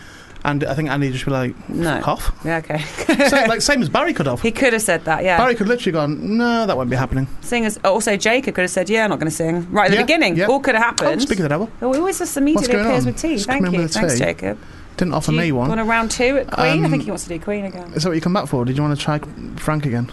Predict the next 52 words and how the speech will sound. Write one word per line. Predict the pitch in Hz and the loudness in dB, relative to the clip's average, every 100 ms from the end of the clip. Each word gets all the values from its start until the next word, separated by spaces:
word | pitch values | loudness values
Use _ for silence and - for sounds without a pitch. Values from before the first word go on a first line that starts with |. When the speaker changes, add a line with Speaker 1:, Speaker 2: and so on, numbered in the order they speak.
| - | -10
Speaker 2:
Should, | - - | -10 -6
no? | 220 247 494 - | -2 0 -2 -6
Okay. | - 226 240 | -6 -2 -2
Speaker 1:
I | - | -2
call | - | -2
it | 110 | -2
Speaker 2:
All | |
right. | 113 | 0
Speaker 1:
Frank | 123 123 | -2 -2
because | 139 120 | -4 -4
Frank, | - 123 117 - - - | -2 -2 -4 -10 -14 -4
um, | 120 120 | -2 -2
Sidebottom | - 131 120 - 120 | -2 -2 -2 0 0
did | 123 - - - | -2 -2 -4 -4
Frank | - 123 110 - - | -2 -2 -4 -10 -6
Speaker 2:
Yes. | 185 139 - - | -4 -4 -8 -6
Speaker 1:
instead | 131 120 | -2 0
of | |
Flash. | 123 117 - - - - | 0 -2 -4 -14 -18 -8
Speaker 2:
Yeah, | 196 175 | -6 -4
yeah. | 170 | -6
Speaker 1:
Should | 165 - | -4 0
play | 190 170 | 2 2
that | 175 | 2
one, | 135 127 | 0 0
Meg. | 127 143 | 0 0
I | |
looked | 160 165 | -2 -2
on | |
the | 135 | -2
system, | 151 143 | -2 0
we | 139 | 0
haven't | 127 | 0
got | 139 | -2
it. | 139 - 214 | -2 -2 -4
Speaker 2:
Okay. | 214 185 185 - - - - - - | -2 -6 -8 -10 -10 -8 -8 -8 -2
Speaker 1:
Um, | 196 208 208 | 0 0 -4
so | - 196 | -6 0
yeah, | 226 302 | 0 0
so | 294 208 | 0 0
we're | 185 | 2
at | 190 | 0
a | |
bit, | 143 - 208 - 143 | -2 -2 -2 -2 -2
bit | 214 - | 0 0
of | 214 | 0
a | |
loose | 226 247 240 | 0 0 2
end, | 262 320 240 | 2 2 2
really. | 190 202 302 302 | 2 2 0 0
Speaker 2:
We | 185 | -2
are. | 185 185 175 | -2 0 -2